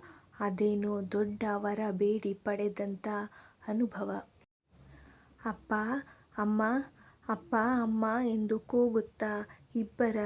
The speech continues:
ಕೆನ್ನೆಗಳಿಗೂ ಮುತ್ತಿಟ್ಟಳು. ಅದೆಷ್ಟು ಖುಷಿಯಿತ್ತು ಆ ಕಂದನಿಗೆ. ಹುಟ್ಟಿನಿಂದ ಅಪ್ಪ, ಅಮ್ಮ ಎಂದು ಕೂಗಿಯೇ ಇಲ್ಲ. ಮೊದಲ ಬಾರಿ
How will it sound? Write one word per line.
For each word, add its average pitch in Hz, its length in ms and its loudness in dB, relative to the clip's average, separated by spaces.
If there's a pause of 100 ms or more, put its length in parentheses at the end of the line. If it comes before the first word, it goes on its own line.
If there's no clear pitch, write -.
ಕೆನ್ನೆಗಳಿಗೂ 214 960 0
ಮುತ್ತಿಟ್ಟಳು. 208 920 -2 (320)
ಅದೆಷ್ಟು 208 520 -2
ಖುಷಿಯಿತ್ತು 208 920 -2
ಆ 208 260 -4
ಕಂದನಿಗೆ. 208 920 -2 (300)
ಹುಟ್ಟಿನಿಂದ 214 760 0 (220)
ಅಪ್ಪ, - 320 -6
ಅಮ್ಮ 220 520 0 (140)
ಎಂದು 208 580 0 (380)
ಕೂಗಿಯೇ 233 600 2
ಇಲ್ಲ. 208 200 -2 (480)
ಮೊದಲ 214 400 -2
ಬಾರಿ 202 560 -2